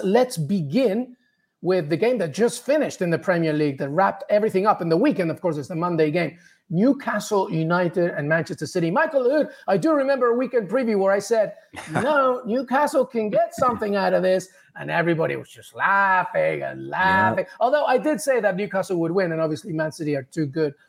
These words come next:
Speaker 1: for that, but it was a tremendous performance from Eddie Howe's men as three one they were up until Man City kind of woke up a little bit, courtesy of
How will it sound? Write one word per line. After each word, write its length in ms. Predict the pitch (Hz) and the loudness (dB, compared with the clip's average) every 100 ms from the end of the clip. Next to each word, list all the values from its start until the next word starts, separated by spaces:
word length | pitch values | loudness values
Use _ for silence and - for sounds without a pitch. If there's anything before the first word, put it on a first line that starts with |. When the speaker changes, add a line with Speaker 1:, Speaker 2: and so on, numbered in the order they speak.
| _ | _
Speaker 1:
for 180 | - 151 | -6 0
that, 300 | 165 170 156 | 2 2 2
but 120 | 151 143 | -2 -2
it 100 | 151 | -4
was 140 | 147 | -6
a 60 | 156 | -8
tremendous 800 | - 151 175 285 302 180 107 _ _ - | -10 -6 0 4 4 2 -4 _ _ -8
performance 680 | 147 - 202 196 170 143 - _ _ _ | -8 0 2 2 0 -2 -8 _ _ _
from 440 | - 165 156 151 - | 0 2 2 0 -2
Eddie 240 | 170 160 | 0 0
Howe's 340 | 147 165 160 165 | 0 -2 -4 -4
men 280 | 160 165 165 | 0 0 0
as 160 | 139 | -4
three 380 | - 170 185 226 | -8 -4 0 0
one 300 | 170 202 220 | 0 0 0
they 140 | 151 143 | 0 0
were 180 | 147 | 0
up 160 | 175 156 | 0 -2
until 220 | 143 151 | -6 -4
Man 220 | 147 160 151 | -2 -2 -2
City 180 | 156 | -6
kind 180 | 139 156 | -6 -6
of 60 | 147 | 0
woke 260 | 156 151 160 | 0 2 0
up 120 | 156 | 0
a 40 | |
little 200 | 156 156 151 | -2 -2 -2
bit, 100 | 147 _ _ _ - | -6 _ _ _ -2
courtesy 420 | 175 151 139 | 0 2 0
of 100 | 156 | -2